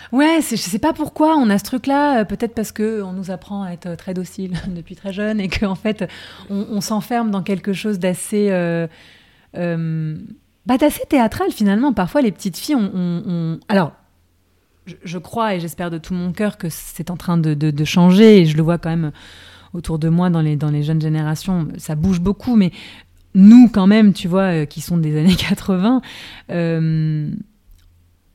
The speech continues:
on nous impose quand même une certaine manière d'évoluer, tu vois.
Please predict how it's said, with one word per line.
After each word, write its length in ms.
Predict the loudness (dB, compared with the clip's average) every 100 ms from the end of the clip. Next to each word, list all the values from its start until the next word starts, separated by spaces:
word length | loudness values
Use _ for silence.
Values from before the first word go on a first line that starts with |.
| -20 _ -20 _
on 100 | 4
nous 180 | 4 4
impose 460 | -2 -2 -4 -4
quand 140 | -6 -8
même 200 | -6 -8
une 80 | -8
certaine 400 | -12 -10 -8 -6
manière 400 | -6 -8 -8 -8
d'évoluer, 560 | -8 -8 -8 -10 -12 -18 _
tu 140 | -20
vois. 140 | -18